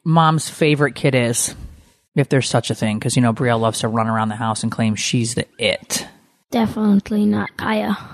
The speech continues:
Speaker 2: <laughs> Definitely not her.
Speaker 1: I said mom, not K J's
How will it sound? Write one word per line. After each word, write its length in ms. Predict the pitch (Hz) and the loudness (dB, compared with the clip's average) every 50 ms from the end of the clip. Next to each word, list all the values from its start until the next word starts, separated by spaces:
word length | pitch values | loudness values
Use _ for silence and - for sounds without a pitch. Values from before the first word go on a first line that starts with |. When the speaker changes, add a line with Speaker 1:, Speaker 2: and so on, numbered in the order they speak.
| - - - - - - | -10 -10 -10 -10 -10 -8
Speaker 2:
<laughs> 1900 | - - - - - - - - 453 - - 480 - - - 494 - - 440 440 - - 415 - - - 381 - - 359 339 - - - - - - - | -4 -2 -2 -2 -2 -2 0 0 0 2 4 2 2 4 4 2 4 4 2 0 0 0 -2 0 2 0 0 2 2 0 0 0 -2 -16 -18 -18 -10 -4
Definitely 680 | - 269 262 226 - - - 262 240 - - 226 214 196 | -2 0 0 0 -2 0 0 0 0 0 -2 -2 -2 -2
not 240 | 214 202 202 196 - - | -2 -4 -4 -4 -6 -6
her. 180 | 240 202 196 208 - 269 302 320 320 320 311 302 302 - - - - - - - - - _ _ - | -4 -4 -4 -4 -4 -4 -2 -2 -2 -2 -2 -2 -2 -4 -4 -6 -6 -8 -12 -14 -18 -20 _ _ 0
Speaker 1:
I 80 | 160 180 | 0 0
said 240 | - - 196 170 | 2 2 0 2
mom, 500 | 165 160 143 131 117 104 110 117 120 135 - - | 2 2 2 2 2 0 -2 -4 -6 -6 -8 -8
not 360 | - 147 147 147 147 135 - - - - _ - | -4 0 2 2 2 2 0 -4 -20 -16 _ 0
K 180 | - 127 120 | 2 2 2
J's 420 | 113 127 104 92 98 117 - - | 2 2 2 2 2 0 -2 -4